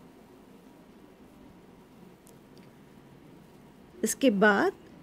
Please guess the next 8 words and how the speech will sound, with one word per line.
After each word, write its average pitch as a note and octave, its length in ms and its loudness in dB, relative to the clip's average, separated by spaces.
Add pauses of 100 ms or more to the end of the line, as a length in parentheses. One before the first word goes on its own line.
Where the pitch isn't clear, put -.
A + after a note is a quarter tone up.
(120)
थोड़ा F#4 300 4
सा F#4+ 280 2
चिली D#4 360 4
फ्लेक्स B3+ 460 0
भी D#4 180 4 (200)
स्प्रिंकल C#4+ 720 0 (160)
कर A3+ 200 6
लेंगे। D#3 420 0